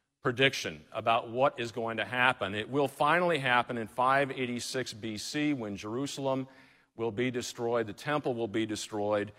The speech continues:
uh, complete and utter destruction, and many of the brightest and best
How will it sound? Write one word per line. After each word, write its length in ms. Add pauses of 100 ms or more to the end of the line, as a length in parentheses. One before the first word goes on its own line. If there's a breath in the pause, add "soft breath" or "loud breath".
(380 soft breath)
uh, 400
complete 480
and 120
utter 240
destruction, 840
and 600
many 180
of 60
the 80
brightest 480
and 160
best 340